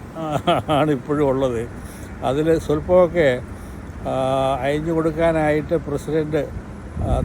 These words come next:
തയ്യാറാണെന്നുള്ള സൂചനകളുണ്ട്. അതായത് അഫോർഡബിൾ കെയർ, ഒബാമ കെയറിൻ്റെ കാര്യത്തിലുള്ള സബ്സിഡി, ആ, നിർത്തലാക്കാത്ത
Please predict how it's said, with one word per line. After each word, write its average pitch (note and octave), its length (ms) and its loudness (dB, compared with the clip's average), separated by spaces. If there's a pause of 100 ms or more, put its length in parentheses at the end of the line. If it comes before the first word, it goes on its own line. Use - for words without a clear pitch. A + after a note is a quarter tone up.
തയ്യാറാണെന്നുള്ള D3 800 4
സൂചനകളുണ്ട്. E3+ 800 2
അതായത് B2 600 -4
അഫോർഡബിൾ C#3 460 -4 (100)
കെയർ, C3+ 220 0 (420)
ഒബാമ C#3 360 0
കെയറിൻ്റെ C3+ 460 0
കാര്യത്തിലുള്ള B2+ 540 0
സബ്സിഡി, B2 600 -2 (680)
ആ, A#2+ 100 -4 (680)
നിർത്തലാക്കാത്ത C#3 920 2